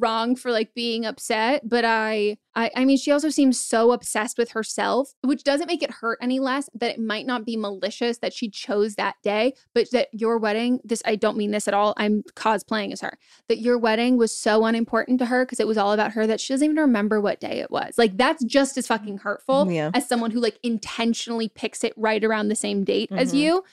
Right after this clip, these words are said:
Speaker 1: So I think that that, to me, would seem a little bit more likely, but I also think it's highly unlikely that she's going to <laughs> get engaged, like, at this time. 'Cause, like,
Speaker 2: Yeah.
Speaker 1: pushing it three months, you know, you're not engaged yet. Like,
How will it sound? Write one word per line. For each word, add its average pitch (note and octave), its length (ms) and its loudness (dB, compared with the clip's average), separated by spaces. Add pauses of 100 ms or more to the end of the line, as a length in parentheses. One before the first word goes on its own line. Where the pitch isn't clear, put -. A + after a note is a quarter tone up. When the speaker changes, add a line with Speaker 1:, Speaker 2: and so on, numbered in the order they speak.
(260)
Speaker 1:
So - 300 2
I B3+ 180 2
think B3+ 360 -2
that G#3 320 -6
that, A3 400 -2
to A#3+ 140 -2
me, G#3 280 -2
would A3+ 160 -10
seem A#3 460 -6 (360)
a A#3 60 -4
little A#3+ 160 -2
bit B3 140 -2
more B3+ 160 0
likely, B3+ 340 -2
but B3 160 -2
I A3+ 60 0
also A3 220 -4
think A#3 140 -6
it's A3 160 -4
highly B3 520 0
unlikely A3 460 0
that A3 120 -2
she's F#3+ 420 -8 (520)
going G#3 460 -6
to F#3 420 -8
<laughs> - 60 -20
get B3 180 -8
engaged, A#3 680 -2
like, - 280 -8 (340)
at A#3 140 -6
this A3 180 -8
time. - 480 -12
'Cause, D4+ 120 -2
like, E4 100 -2
Speaker 2:
Yeah. D4 60 -16
Speaker 1:
pushing F4+ 280 0
it F#4+ 180 -6
three D4 200 0
months, B3 500 0 (300)
you C4 100 -2
know, C4 80 0
you're A#3+ 140 -2
not C4 160 0
engaged D#4+ 340 0
yet. - 180 -8
Like, G#3+ 200 -2